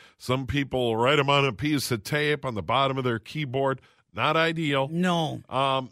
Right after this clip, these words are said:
Speaker 1: there are many ways to keep track of passwords. I, I'll bring up my system. I, uh, use meaningful, uh, dates and geography that, that would be meaningful to me.
Speaker 2: Correct.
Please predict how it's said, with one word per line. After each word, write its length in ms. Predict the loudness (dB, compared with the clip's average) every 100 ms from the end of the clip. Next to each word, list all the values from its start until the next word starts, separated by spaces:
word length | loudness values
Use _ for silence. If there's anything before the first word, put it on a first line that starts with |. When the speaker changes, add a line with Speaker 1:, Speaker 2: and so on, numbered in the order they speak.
| -4
Speaker 1:
there 220 | 0 4
are 160 | 4
many 320 | 2 -2 -2 -4
ways 440 | -2 -2 -2 -6
to 100 | -10
keep 460 | -14 -10 -10 -10 -12
track 640 | -6 0 2 2 0 -6 -4
of 240 | -2 -2
passwords. 840 | -2 0 0 -2 -6 -4 -4 -6 -12 _ _ _
I, 160 | -6 -6 -2
I'll 120 | -2
bring 280 | 0 0 2
up 180 | 2
my 320 | 2 2 2 -2
system. 600 | -4 -4 -4 -4 -6 -6 _ _ _ _
I, 440 | -2 0 2 2 2
uh, 360 | 2 2 0 -4 _ _ _
use 440 | -6 -4 -4 -8 _ _ _
meaningful, 920 | -8 -6 -4 -4 -6 -6 -2 -2 -2 -8 _ _ _ _ -2
uh, 340 | 2 2 0 -4 -4
dates 420 | -2 -2 -4 -6
and 140 | -6
geography 920 | -4 -2 2 4 4 0 -6 -8 -8 -14 _ _ _ _ _
that, 260 | -2 -2 -2
that 120 | -2
would 120 | -2
be 140 | -2
meaningful 720 | -2 0 -2 -2 -8 -6 -6
to 60 | -4
me. 360 | -4 -4 -6 -4
Speaker 2:
Correct. 440 | 2 2 2 -6